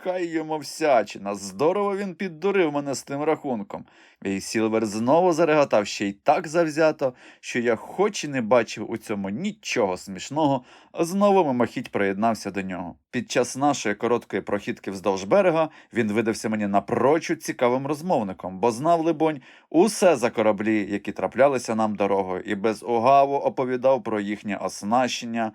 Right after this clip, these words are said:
тоннаж та країну походження. Пояснюючи, що тепер робиться на кожному з них. Оцей, мовляв, розвантажується, оцей забирає вантаж, а отой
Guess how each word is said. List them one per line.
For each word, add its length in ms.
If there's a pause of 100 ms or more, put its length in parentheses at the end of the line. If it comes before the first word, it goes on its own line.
(220)
тоннаж 680 (220)
та 100
країну 420
походження. 720 (800)
Пояснюючи, 800 (280)
що 300
тепер 340
робиться 520
на 120
кожному 460
з 100
них. 320
Оцей, 340
мовляв, 440
розвантажується, 1080 (240)
оцей 340
забирає 440
вантаж, 640
а 160
отой 460